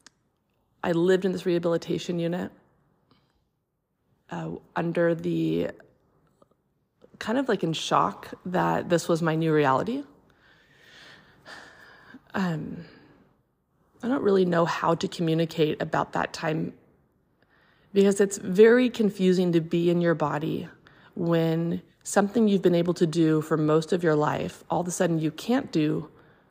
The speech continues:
immediately. And you're looking at your legs. You know that those are your legs. You know that you know how to make them work. You've seen them work, but you just can't. So there's zero messaging from brain to legs.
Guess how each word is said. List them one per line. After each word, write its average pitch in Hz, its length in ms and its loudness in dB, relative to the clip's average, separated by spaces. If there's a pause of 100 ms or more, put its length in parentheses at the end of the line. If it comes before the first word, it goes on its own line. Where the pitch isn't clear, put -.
(180)
immediately. 165 720 0
And 170 140 0
you're 165 120 4
looking 233 400 4
at - 60 0
your 156 120 0
legs. 156 300 0
You 160 60 0
know 165 260 2
that 277 120 -4
those 165 220 0
are - 40 -6
your 165 100 2
legs. 160 300 0
You 165 80 -6
know 175 260 -2
that 302 140 -2
you 190 60 0
know 170 140 0
how 170 80 -2
to 165 80 -4
make 160 280 -2
them 156 160 -2
work. 165 240 0
You've 170 100 -4
seen 240 220 -2
them 214 100 0
work, 160 160 -4
but - 120 -4
you 165 80 0
just 165 180 -4
can't. 165 260 -8 (520)
So 202 120 -6
there's 185 180 2
zero 233 760 0
messaging 196 680 -2
from 156 300 0
brain 156 460 -2
to 165 140 -6
legs. - 560 -10